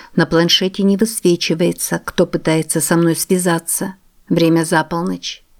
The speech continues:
Стоит ли отвечать? «Да. Маринус», произносит мужской голос. «Это Элайджа Дарнок».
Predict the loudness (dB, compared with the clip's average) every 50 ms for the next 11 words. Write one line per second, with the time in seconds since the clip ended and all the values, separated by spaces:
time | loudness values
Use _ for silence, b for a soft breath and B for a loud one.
0 | _ _ -10 -6 0 2 2 2 2 0 0 -2 -2 0 -4 -4 -2 0 0 0
1 | -2 -2 -6 -12 _ _ _ _ _ _ _ _ _ _ _ _ _ -10 -2 0
2 | 2 2 2 2 2 0 0 -2 -6 -8 _ _ _ _ _ _ _ _ _ _
3 | _ _ _ 0 0 2 2 2 2 2 0 -2 -6 -6 -6 -8 -12 _ _ _
4 | _ _ _ _ _ 2 2 2 4 2 2 2 0 -2 -4 -2 0 -2 -2 -2
5 | -2 0 0 0 2 2 2 2 2 0 -4 -6 -6 -8 -8 -12 _ _ _ _
6 | _ _ -2 -2 2 2 2 4 4 4 2 2 0 0 0 0 0 2 2 2
7 | 2 2 2 0 -2 -6 -14 -18